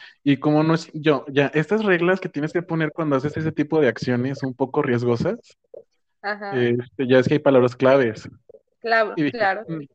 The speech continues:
Speaker 1: no, no establecimos una palabra clave para que me detuviera o continuara, entonces no sé qué hacer". Y sí me dio cosita. Y sí, yo, yo, yo en un principio sí siento que la cagué,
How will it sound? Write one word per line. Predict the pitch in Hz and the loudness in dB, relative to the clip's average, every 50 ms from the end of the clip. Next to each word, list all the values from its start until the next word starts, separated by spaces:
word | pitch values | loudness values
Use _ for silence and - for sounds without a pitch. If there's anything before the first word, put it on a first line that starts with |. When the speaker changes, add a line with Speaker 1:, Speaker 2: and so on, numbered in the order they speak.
| _ _ _ _ - | _ _ _ _ -2
Speaker 1:
no, | 165 165 160 156 151 | 2 2 4 4 4
no | 170 160 | 2 2
establecimos | 156 - 202 196 185 175 - 170 175 175 | 4 4 6 4 4 4 2 0 2 2
una | 190 180 | 0 0
palabra | - 147 135 127 131 | 2 2 4 4 2
clave | 131 - 139 131 139 139 | 2 2 0 2 2 0
para | - 143 143 139 | 0 -2 -2 -2
que | - 123 | -2 -4
me | 117 113 | -4 -4
detuviera | 107 104 - 113 110 113 110 117 | -4 -4 -2 0 0 2 2 2
o | 123 123 | 0 0
continuara, | 127 117 117 - 113 117 123 123 117 110 | -4 -6 -4 -2 0 2 2 2 0 -2
entonces | 107 107 - 120 113 110 - 131 127 123 123 | -4 -4 -6 -6 -6 -4 -4 -4 -4 -2 -2
no | - 120 120 | -2 -2 -2
sé | 117 117 117 - | -2 -4 -8 -8
qué | - 113 | -8 -8
hacer". | 104 - - - 117 110 - - - _ _ _ _ _ _ _ _ _ _ _ _ _ _ _ _ _ | -10 -6 -2 0 0 0 -2 -6 -16 _ _ _ _ _ _ _ _ _ _ _ _ _ _ _ _ _
Y | - 139 143 | -6 -4 -2
sí | 143 151 | 0 2
me | 147 147 139 | 4 4 4
dio | 139 135 131 | 4 4 2
cosita. | - 127 120 - 143 139 127 _ - 151 _ _ _ _ _ _ _ | 0 -2 0 0 -2 -4 -4 _ -14 -20 _ _ _ _ _ _ _
Y | - 170 180 170 | -2 -2 0 0
sí, | 175 170 185 180 151 131 | 0 -2 -2 -4 -4 -2
yo, | 123 131 131 131 | -2 0 0 2
yo, | 123 127 131 139 151 147 | 2 2 0 0 0 0
yo | 156 143 | 0 0
en | 131 143 | 2 2
un | 156 165 | 0 -2
principio | 170 175 170 175 156 151 - 156 160 | -2 -2 -2 -2 -2 -2 0 -2 -2
sí | - 147 135 | 0 -2 -4
siento | 127 - 135 127 120 123 139 - | -2 -2 -2 -2 -2 -4 -6 -8
que | - - | -8 -8
la | 127 113 110 113 | -6 -6 -6 -4
cagué, | - 113 107 107 113 110 117 165 - _ | -4 -4 -2 0 0 0 0 -2 -6 _